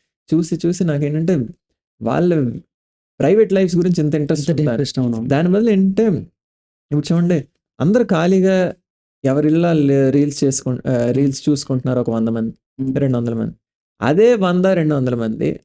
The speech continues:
Speaker 1: ఆగి ఇంటి నుంచి నిజంగా బయటకు వచ్చి మనకేదో ఈ రోడ్డు ప్రాబ్లం ఉంది, వాటర్ ప్రాబ్లం ఉంది, దోమల ప్రాబ్లం ఉంది, ఇలాంటిదైనా అంతమంది కలిసి మీ మున్సిపాలిటీకి వెళ్ళి
Speaker 2: చెప్పేసి
Speaker 1: చెప్పారనుకోండి,
Speaker 2: హ్మ్.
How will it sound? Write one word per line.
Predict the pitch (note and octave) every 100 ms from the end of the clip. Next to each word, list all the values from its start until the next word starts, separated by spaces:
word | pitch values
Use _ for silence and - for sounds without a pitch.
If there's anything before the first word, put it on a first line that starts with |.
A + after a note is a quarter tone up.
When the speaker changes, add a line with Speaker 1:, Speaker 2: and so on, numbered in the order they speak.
| -
Speaker 1:
ఆగి | A2+ C#3+ C#3 B2 F3+ _ _ _ _ _
ఇంటి | C#3+ C#3+
నుంచి | F3+ E3+ E3
నిజంగా | C3 D3
బయటకు | C3 A#2+ B2+ C3
వచ్చి | A2+ C3 B2+ - -
మనకేదో | B2 B2 C3
ఈ | D3
రోడ్డు | B2 B2+ D3+
ప్రాబ్లం | C#3+ C3 A#2+ A#2+
ఉంది, | A#2+ C3
వాటర్ | A2+ B2+ B2
ప్రాబ్లం | C#3 B2+ B2
ఉంది, | A#2+ A#2
దోమల | A#2+ A2+ C3 D3
ప్రాబ్లం | C3+ B2 B2 A#2+
ఉంది, | C3+
ఇలాంటిదైనా | C3 C3 C3+ D3 D3+ -
అంతమంది | D#3 G3 A3+ B3 A3 G#3+ A3
కలిసి | F#3 F#3
మీ | F3 D#3+ - _
మున్సిపాలిటీకి | D#3+ F3 F#3 E3+ E3
వెళ్ళి | D#3+
Speaker 2:
చెప్పేసి | D3+ D3+
Speaker 1:
చెప్పారనుకోండి, | D#3 D#3 D#3+ D3+ A#2 B2+
Speaker 2:
హ్మ్. | C3 B2+